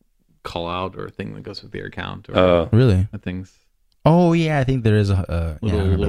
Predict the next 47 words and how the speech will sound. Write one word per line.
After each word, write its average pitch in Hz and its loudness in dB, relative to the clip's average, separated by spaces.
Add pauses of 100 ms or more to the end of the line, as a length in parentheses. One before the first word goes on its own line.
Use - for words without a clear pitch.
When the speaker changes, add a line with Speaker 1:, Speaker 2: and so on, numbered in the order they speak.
Speaker 1:
little 95 -6
Speaker 3:
that. 95 -8
Speaker 1:
blurb 98 -6
underneath 101 -4
your 101 -4
thing. 104 -6
Speaker 3:
Yeah. 107 4
Speaker 2:
I, - 2
I - 2
mean, 120 4
I 117 4
think 113 0
deleting 95 0 (200)
your 101 -2
account 92 -2
is 85 -6 (180)
the 92 -4
same 90 0
as 85 -4 (360)
when 87 -2
Nike 85 0
posted - -4
a 85 -2
picture 87 -2
of 85 0
Colin 87 4
Speaker 3:
<laughs> - 4
Speaker 2:
Kaepernick. 87 -2
You 98 0
know, 87 2
like, 82 0 (640)
I'm 95 0
not 98 2
a 82 -4
huge 101 -4 (180)
Colin 90 0
Kaepernick 98 2
fan 104 2
by 92 4
any 107 4
means. 107 2
I 90 6
don't 95 2
really 92 4
watch, 87 2 (420)
uh, 76 -4 (380)
football 95 4